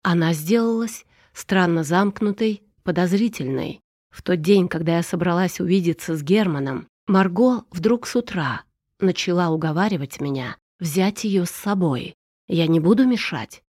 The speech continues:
даже не подойду. Я просто попью чай за соседним столом, Мэри. Я прошу тебя, ну уступи, возьми меня, я не стану вмешиваться». Меня это удивило.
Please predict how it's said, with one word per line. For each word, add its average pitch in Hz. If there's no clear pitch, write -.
даже 254
не 247
подойду. 247
Я 330
просто 285
попью 247
чай -
за 220
соседним 165
столом, 170
Мэри. 196
Я 185
прошу 175
тебя, -
ну 320
уступи, -
возьми 190
меня, 139
я 165
не 165
стану 262
вмешиваться». -
Меня 160
это 220
удивило. 214